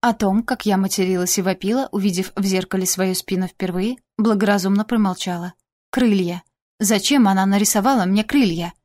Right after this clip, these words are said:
Чуть успокоившись, я попыталась свести эту гадость, но все целители оказались бессильны. Тогда я решила, что рисунок — символ того, что теперь я свободна как птица.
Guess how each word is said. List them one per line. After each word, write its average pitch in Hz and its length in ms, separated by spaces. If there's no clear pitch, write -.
Чуть 202 240
успокоившись, 190 840
я 220 180
попыталась 202 680
свести 190 400
эту 180 180
гадость, 185 420
но 220 140
все 214 160
целители 214 480
оказались 190 520
бессильны. 175 600
Тогда 247 260
я 311 140
решила, 247 360
что 233 180
рисунок — 202 500
символ 185 380
того, 185 320
что - 180
теперь 202 340
я 190 160
свободна 185 500
как - 160
птица. - 460